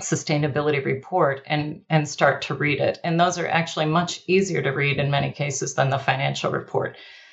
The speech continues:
Discover what your company is a good corporate citizen about to start, um, before you go to the whiteboard um, with your agency, with the property you're partnered with, and start throwing out ideas.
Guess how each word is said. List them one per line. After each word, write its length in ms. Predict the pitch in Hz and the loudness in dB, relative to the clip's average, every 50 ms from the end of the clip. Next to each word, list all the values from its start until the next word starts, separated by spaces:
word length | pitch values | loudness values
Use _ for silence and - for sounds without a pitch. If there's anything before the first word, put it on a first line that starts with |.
| - - - 151 143 | -20 -14 -10 -8 0
Discover 920 | - 185 180 180 - - - - 196 185 185 180 208 202 196 202 202 - - - | 2 4 2 2 0 -8 -6 0 2 2 4 4 2 0 -2 -2 -4 -10 -10 -8
what 380 | 170 143 156 165 160 165 - | -2 2 4 4 4 4 0
your 280 | 175 151 151 151 143 143 | -2 0 0 0 0 -2
company 760 | - 175 170 165 165 - 160 156 143 143 143 139 - - _ _ _ _ _ - | -2 -2 -2 -2 0 0 0 0 0 0 -2 -4 -8 -12 _ _ _ _ _ -2
is 200 | 170 160 143 156 | -2 0 0 0
a 60 | 160 | -2
good 380 | - - - 160 160 151 135 - | -2 -2 -2 0 0 0 -2 -4
corporate 480 | - - 156 143 147 - 143 135 - - | -4 0 0 0 0 0 -2 -2 -2 -4
citizen 460 | - - 175 170 170 165 - 135 131 | -4 -2 0 0 0 0 0 -2 -2
about 360 | 123 120 131 127 123 123 - | 0 0 0 0 0 -2 -4
to 120 | - - | -8 -8
start, 520 | 131 - - - 151 156 135 127 - - - _ _ _ _ _ _ _ _ - | -8 -8 -6 -2 2 2 2 2 0 -4 -12 _ _ _ _ _ _ _ _ -4
um, 380 | 147 147 147 143 143 - 165 | 0 0 0 0 0 -4 -4
before 500 | - - 175 170 - - - 185 180 180 | 0 2 2 2 0 0 0 2 2 4
you 160 | 185 165 151 | 2 2 0
go 160 | 147 151 147 143 | 2 0 0 0
to 100 | 151 147 | 0 -2
the 120 | 135 135 | -2 0
whiteboard 680 | - 139 135 135 - - 143 139 131 127 127 123 123 - - _ _ _ - 147 | 0 0 0 0 -2 -4 -2 0 0 0 0 -2 -6 -10 -16 _ _ _ -4 0
um, 360 | 147 139 135 131 123 123 135 | 0 2 2 0 -2 -2 -2
with 220 | 147 143 139 - | -2 -2 -2 0
your 160 | 156 139 - | -2 -2 -2
agency, 800 | - 143 139 135 - 139 135 135 - - 143 139 131 131 131 - - _ _ _ _ _ _ _ _ _ _ _ - 139 120 | 0 -2 -2 0 0 -2 -2 -2 -2 0 2 4 4 4 2 -2 -8 _ _ _ _ _ _ _ _ _ _ _ -8 -2 0
with 220 | 160 143 - - | 2 0 0 0
the 80 | - - | -4 -2
property 460 | - - 147 131 131 151 143 131 131 | 2 4 4 4 4 2 0 0 0
you're 160 | 131 127 120 | 0 0 0
partnered 440 | - - 143 139 - 151 147 - 135 | 2 4 4 4 4 2 -2 -2 0
with, 260 | 135 135 135 131 - | 0 0 0 2 0
and 240 | 143 139 135 131 123 | 0 0 0 -2 -4
start 300 | - - 143 123 - - | -2 0 0 0 0 0
throwing 280 | 151 139 135 135 135 135 | -2 -2 -2 -2 -2 -2
out 140 | 123 127 | -2 0
ideas. 540 | 131 131 135 131 135 135 123 127 - - - | 0 0 0 0 0 0 0 -2 -4 -10 -12